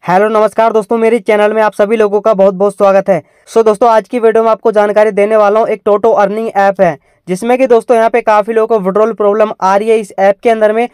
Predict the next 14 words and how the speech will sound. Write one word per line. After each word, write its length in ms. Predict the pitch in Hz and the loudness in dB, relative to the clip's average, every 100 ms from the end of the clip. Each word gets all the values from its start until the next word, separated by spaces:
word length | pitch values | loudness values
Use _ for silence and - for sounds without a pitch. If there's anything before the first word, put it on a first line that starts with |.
| _ - | _ -2
और 160 | 214 | 0
काफ़ी 500 | 208 220 214 220 247 | 0 0 0 -2 -4
यूट्यूबर 460 | 240 226 226 233 220 | -2 -4 -2 -2 0
जो 200 | 202 220 | 0 0
इस 200 | 214 214 | -2 -6
कंपनी 380 | - 208 190 208 | -2 -2 -2 -4
को 100 | 214 | -2
प्रमोट 360 | 202 196 208 190 | -2 -2 -2 0
कर 140 | 196 | -2
रहे 100 | 220 | 0
हैं 60 | 220 | -2
अच्छे 180 | 196 208 | -4 -2
तरीके 340 | 196 202 190 | -2 -2 -4
से 200 | 185 175 | -4 -6